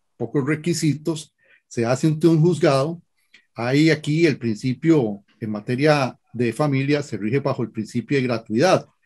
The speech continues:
Entonces, el Estado brinda la asesoría a través de, de defensores públicos, eh, especialistas en la materia, en los juzgados de pensiones,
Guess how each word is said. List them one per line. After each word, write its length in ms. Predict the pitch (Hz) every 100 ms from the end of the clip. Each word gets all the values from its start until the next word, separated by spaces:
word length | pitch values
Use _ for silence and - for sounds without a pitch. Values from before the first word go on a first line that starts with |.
| _ - _ 127
Entonces, 340 | 110 202 220
el 80 | 220
Estado 500 | - 190 185 214 185
brinda 560 | 127 185 214 208 190
la 120 | 127 120
asesoría 680 | 123 - 113 123 185 208
a 80 | 156
través 400 | 117 107 127 147
de, 380 | 190 180 113 - _ _ _ _
de 120 | 120
defensores 520 | 113 113 101 135 180 -
públicos, 840 | 165 175 196 208 214 202 - -
eh, 300 | 110 104 101 113
especialistas 640 | - 117 110 127 - 175
en 60 | 185
la 80 |
materia, 460 | 190 196 185 170 190
en 80 | 160
los 180 | 104 101
juzgados 320 | 107 131 156
de 80 | 180
pensiones, 680 | 185 170 175 170 202 -